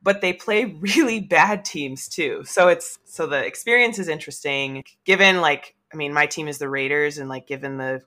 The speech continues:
kind of Clemson players that have come to the Raiders in the recent years,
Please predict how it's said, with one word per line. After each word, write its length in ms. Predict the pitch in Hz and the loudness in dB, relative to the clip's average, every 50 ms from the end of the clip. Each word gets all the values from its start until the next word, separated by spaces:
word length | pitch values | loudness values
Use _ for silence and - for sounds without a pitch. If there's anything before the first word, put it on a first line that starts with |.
| _ - | _ -16
kind 100 | - 135 | -12 -12
of 120 | 135 135 - | -12 -12 -8
Clemson 420 | - 151 147 143 - - 156 139 | -6 -6 -6 -6 -8 -12 -12 -10
players 380 | - - 147 139 139 135 135 139 | -6 -4 -2 -2 -2 -4 -4 -6
that 60 | 139 | -10
have 120 | 135 135 _ | -10 -10 _
come 200 | - 143 135 135 | -10 -10 -10 -10
to 100 | - - | -10 -10
the 80 | 135 | -8
Raiders 640 | 127 127 127 131 139 147 151 147 147 143 - - - | -6 -6 -6 -4 -2 -2 -2 -4 -6 -8 -16 -16 -14
in 60 | - 151 | -10 -10
the 160 | 147 147 139 | -8 -8 -8
recent 340 | 147 151 143 - 170 151 147 | -10 -10 -10 -10 -12 -10 -8
years, 520 | 156 156 151 156 156 156 151 - - | -8 -6 -4 -4 -4 -6 -6 -10 -18